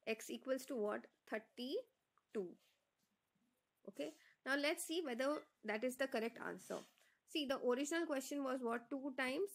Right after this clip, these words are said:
x plus three is giving, getting you seventy. So let's put the value of x as what? Thirty-two. So we have two times thirty-two plus three.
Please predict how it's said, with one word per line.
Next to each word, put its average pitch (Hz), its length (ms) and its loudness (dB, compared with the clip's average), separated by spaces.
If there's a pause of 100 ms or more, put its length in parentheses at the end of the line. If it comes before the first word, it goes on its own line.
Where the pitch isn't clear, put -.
(140)
x - 360 -4 (200)
plus 294 300 6 (300)
three 247 260 -2 (680)
is 240 160 -4
giving, 226 380 2
getting 226 240 2
you 277 100 0
seventy. 202 560 -2
So 254 80 -4
let's 254 240 0
put 285 220 -2
the 262 80 2
value 233 240 2
of 247 160 0
x 226 220 -2
as 240 160 0
what? 240 260 -2
Thirty-two. 202 500 -10 (840)
So 240 80 -6
we 240 160 -2
have 254 240 0
two 262 280 -2
times 254 320 -2
thirty-two 247 540 -6 (800)
plus 240 400 0
three. 214 260 -8